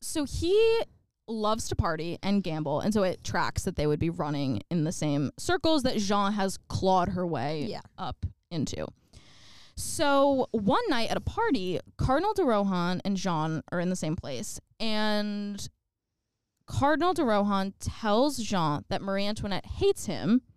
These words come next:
Speaker 1: which, true, she
Speaker 2: Yeah.
Speaker 1: does.
Speaker 2: Yeah.
Speaker 1: Um, and that he's been trying to get back into her good graces, but so far has been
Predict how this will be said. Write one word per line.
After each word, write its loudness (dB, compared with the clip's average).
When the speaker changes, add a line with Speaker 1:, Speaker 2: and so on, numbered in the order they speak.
Speaker 1:
which, -10
true, 2
she 6
Speaker 2:
Yeah. 6
Speaker 1:
does. 0
Speaker 2:
Yeah. -4
Speaker 1:
Um, 0
and 0
that 2
he's 0
been -6
trying 0
to 2
get -2
back 0
into -4
her -4
good -8
graces, -2
but 2
so 2
far 2
has -4
been -2